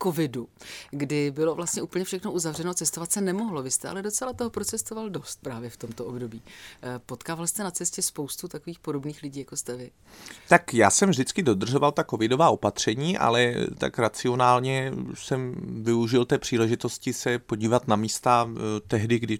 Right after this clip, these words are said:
Speaker 2: tam nebylo tolik turistů. Eh, takže třeba do Santiaga jsem putoval tehdy, když už se ta covidová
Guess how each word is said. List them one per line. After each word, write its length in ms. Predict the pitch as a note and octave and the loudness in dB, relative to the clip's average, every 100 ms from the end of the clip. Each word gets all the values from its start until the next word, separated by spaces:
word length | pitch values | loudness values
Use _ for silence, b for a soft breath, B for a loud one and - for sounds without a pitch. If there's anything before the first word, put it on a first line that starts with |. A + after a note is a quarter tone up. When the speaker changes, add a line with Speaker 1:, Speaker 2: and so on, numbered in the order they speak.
| - | 0
Speaker 2:
tam 140 | A#2 | 2
nebylo 240 | A2+ A2+ A#2+ | 4 6 6
tolik 220 | C#3+ F#3 | 4 2
turistů. 500 | - G2 - E3 C#4 A2 | 0 0 0 -4 0 0
Eh, 120 | G2+ | 2
takže 320 | G2 G#2 C3+ B B B B | 2 2 0 B B B B
třeba 160 | - C3 | -2 2
do 80 | |
Santiaga 460 | G2 A2 G#2 A#2+ A2+ | 4 4 6 6 6
jsem 180 | - B2 | 2 0
putoval 360 | A2 A#2 A#2+ | 0 4 6
tehdy, 280 | A#2+ G2 A2 | 6 2 0
když 240 | G#2 G2+ - | 0 -4 -2
už 180 | - | -4
se 140 | - B2 | 0 2
ta 120 | G2+ | 2
covidová 480 | - F#2+ A2+ B2 | 0 -2 2 2